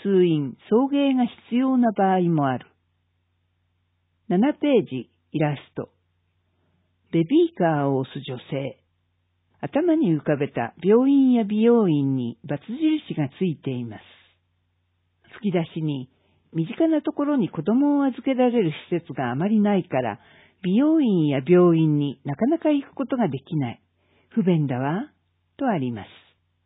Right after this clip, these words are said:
イラスト終わり。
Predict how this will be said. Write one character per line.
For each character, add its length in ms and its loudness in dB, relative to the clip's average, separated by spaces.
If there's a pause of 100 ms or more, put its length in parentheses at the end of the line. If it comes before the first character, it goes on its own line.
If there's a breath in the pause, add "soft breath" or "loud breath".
(920)
イ 100 -4
ラ 140 0
ス 200 -20
ト 260 -6 (180)
終 100 -4
わ 180 -2
り。 180 -16